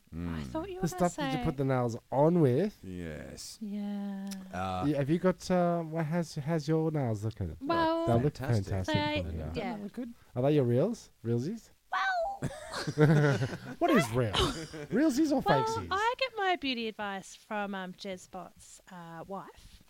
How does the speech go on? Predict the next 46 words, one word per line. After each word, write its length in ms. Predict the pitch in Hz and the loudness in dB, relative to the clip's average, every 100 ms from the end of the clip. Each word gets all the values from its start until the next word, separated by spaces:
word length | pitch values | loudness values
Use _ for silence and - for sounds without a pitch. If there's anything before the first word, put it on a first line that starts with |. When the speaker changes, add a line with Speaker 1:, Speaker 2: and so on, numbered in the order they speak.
| 104 | -12
Speaker 3:
Yeah. 140 | 110 | -8
Speaker 2:
And 180 | 117 120 | -6 -2
Speaker 3:
And 80 | 131 | 0
what 80 | 135 | 2
does 80 | 117 | 2
she 180 | 127 | -2
say? 180 | 117 - | -2 0
Speaker 1:
I'm, 140 | 80 80 - | 0 0 0
I 100 | 82 | 2
am 120 | 78 | 2
Speaker 2:
she, 40 | |
Speaker 1:
married. 340 | 73 69 64 - - | 2 -2 -4 -10 -12
Speaker 2:
she 800 | - 311 320 339 339 359 359 - _ | -6 -2 -2 -2 -4 -6 -8 -12 _
d-, 100 | 302 - - - | -12 -12 -16 -14
she 600 | - - 247 247 247 240 | -10 -8 -8 -8 -8 -8
tells 460 | - 233 233 233 - | -8 -6 -4 -6 -8
me 320 | 226 220 220 226 | -8 -6 -8 -10
where 320 | 220 240 240 | -8 -6 -4
to 60 | 220 | -6
get 80 | |
my 100 | 196 | -8
nails 320 | 202 196 208 - | -8 -8 -10 -10
done, 160 | 269 392 - | -12 -12 -12
and 180 | 302 320 | -12 -10
they're 200 | 330 339 _ | -12 -16 _
excellent. 680 | 381 - 381 240 185 - - _ _ _ - | -20 -18 -12 -12 -12 -14 -18 _ _ _ 2
But 240 | 277 233 | 2 2
let's 280 | 277 269 - | -2 -6 -6
not 140 | 277 | -10
go 240 | 226 247 220 | -4 -4 -4
into 260 | 214 208 | -6 -10
what's 200 | 214 202 | -10 -8
Speaker 3:
Let's 140 | 135 277 | -6 -2
Speaker 2:
in 40 | |
Speaker 3:
not 140 | 131 101 | -2 2
Speaker 2:
them. 140 | 107 | 2
Speaker 3:
do 60 | 98 | 2
that. 880 | 90 87 - 143 - 151 131 143 135 | 0 -2 -4 -4 -6 -6 -6 -6 -8
Speaker 1:
<laughs> 800 | _ - - 233 - 214 202 117 | _ -20 -14 -12 -12 -10 -8 -4
Uh, 380 | 104 92 90 87 | -4 -2 -2 -2
quote, 420 | 87 - 113 85 76 | -4 0 2 2 0
"I 100 | 104 | -2
managed 380 | 117 139 139 | 0 0 -2
to 80 | 104 | -6
stop, 400 | - - 101 - _ - - | -8 -2 0 -2 _ -20 -12
uh, 260 | 87 82 | -8 -6